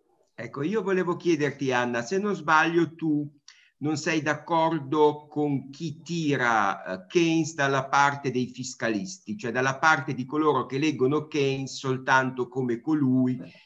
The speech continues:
che auspica politiche fiscali espansive, non diciamo, insomma, il discorso sul deficit spending, eccetera. Ma sei, eh, giustamente, secondo me, Keynes è uno studioso di moneta e di finanza, del capitalismo finanziario soprattutto,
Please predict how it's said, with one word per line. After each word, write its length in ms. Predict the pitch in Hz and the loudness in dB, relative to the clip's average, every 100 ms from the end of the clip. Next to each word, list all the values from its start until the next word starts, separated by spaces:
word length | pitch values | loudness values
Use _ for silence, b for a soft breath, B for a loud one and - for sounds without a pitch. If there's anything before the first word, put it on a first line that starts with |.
| _ | _
che 160 | 131 | 2
auspica 640 | 123 131 131 - 123 123 117 | 4 4 2 -6 -8 -6 -6
politiche 580 | 117 120 131 117 127 113 | -4 -2 -2 -6 -10 -10
fiscali 680 | 143 139 - 139 127 113 113 | -8 -8 -2 2 4 2 -2
espansive, 1080 | - 160 180 - 123 117 117 117 117 117 b b b _ | -2 -2 -2 -4 -4 -2 -2 -2 -4 -6 b b b _
non 180 | 110 98 | -8 -6
diciamo, 640 | 95 95 104 98 92 92 87 | -8 -8 -6 -4 -6 -8 -10
insomma, 320 | - 87 82 | -14 -14 -12
il 80 | 82 | -12
discorso 400 | 82 - 87 - | -16 -14 -14 -14
sul 140 | 82 | -16
deficit 360 | 85 92 90 92 | -14 -14 -16 -20
spending, 260 | - 95 95 | -14 -8 -8
eccetera. 300 | - - - b b b | -8 -16 -20 b b b
Ma 240 | - 196 175 | 0 4 4
sei, 440 | - 214 170 - - | 2 2 2 0 -6
eh, 180 | 127 120 | -2 -2
giustamente, 760 | 127 120 135 160 147 117 104 101 | -4 -4 0 2 2 2 -2 -6
secondo 420 | 104 104 110 117 | -6 -6 -4 0
me, 280 | 120 104 90 | 0 0 -4
Keynes 320 | 135 123 120 | -2 0 0
è 40 | 117 | -4
uno 140 | 113 | -6
studioso 400 | 110 117 123 113 | -6 -2 -2 -2
di 100 | 107 | -4
moneta 760 | 104 110 135 117 - - 101 98 | -2 0 2 2 0 -6 -4 -4
e 100 | 104 | -6
di 120 | 107 | -8
finanza, 640 | 107 117 127 101 101 110 | -6 0 0 0 -6 -10
del 120 | 104 101 | -10 -10
capitalismo 600 | 110 107 117 131 135 110 | -14 -12 -4 -2 -2 -6
finanziario 720 | 110 110 110 151 131 107 104 | -8 -8 -6 0 2 2 -2
soprattutto, 960 | 104 98 113 - 98 92 - 143 180 | -8 -12 -14 -14 -16 -16 -4 -4 -4